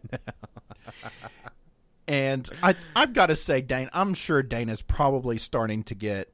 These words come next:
Speaker 2: at the end of his patience with him, especially now that he's not a billion dollar draw every
Speaker 1: Absolutely.
Speaker 2: fight. And people's just getting sick of it, and it's making the U F C look
Speaker 1: Well,
Speaker 2: bad, so.
Speaker 1: I would say he's not a, I can't, you can't say he's not a billion dollar draw 'cause it drew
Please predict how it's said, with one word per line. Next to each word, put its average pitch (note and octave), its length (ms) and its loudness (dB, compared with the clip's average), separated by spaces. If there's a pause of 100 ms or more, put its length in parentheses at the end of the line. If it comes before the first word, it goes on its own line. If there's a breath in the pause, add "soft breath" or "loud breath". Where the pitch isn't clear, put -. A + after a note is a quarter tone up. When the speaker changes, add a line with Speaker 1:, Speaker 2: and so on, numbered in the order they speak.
(120)
Speaker 2:
at A2 240 -6
the G#2+ 220 -8
end G#2+ 340 -4
of F#2+ 80 -6
his F#2 140 -10
patience G2 500 -4
with G2 100 -6
him, G#2 100 -4
especially C3 520 -2
now A2 180 -4
that G#2+ 220 -8
he's A2 260 -6
not G#2 460 -4
a G#2 100 -6 (300)
billion A2 400 2
dollar G#2+ 320 -2
draw G#2+ 480 2
every F#2 320 -8
Speaker 1:
Absolutely. F#2+ 400 0 (100)
Speaker 2:
fight. E2+ 60 -10 (480 loud breath)
And G#2+ 180 -4
people's A2 460 -6
just - 260 -10
getting A2+ 240 -2
sick - 320 -2
of C#3 120 2
it, - 80 -6
and C#3 200 -2
it's D3 180 -4
making C3+ 360 -6
the A#2+ 80 -6
U A2+ 160 -2
F G#2 80 -4
C A2+ 160 -6
look G2 180 -6
Speaker 1:
Well, D3+ 340 4
Speaker 2:
bad, E3+ 60 -8
so. F#2+ 200 -10 (220 loud breath)
Speaker 1:
I C3+ 140 2
would E3+ 200 4
say C3+ 280 0
he's A2+ 220 -4
not F#2+ 260 -6
a, G2 100 -6 (220)
I F#2+ 100 -6
can't, C3+ 360 -4
you G#2+ 100 -10
can't - 320 -8
say G2+ 280 -6
he's F#2+ 260 -6
not F2 260 -6
a G2 60 -6
billion F2+ 440 -6
dollar E2+ 300 -8
draw A2+ 280 -6
'cause G2 180 -10
it A2 240 -8
drew G2 680 -2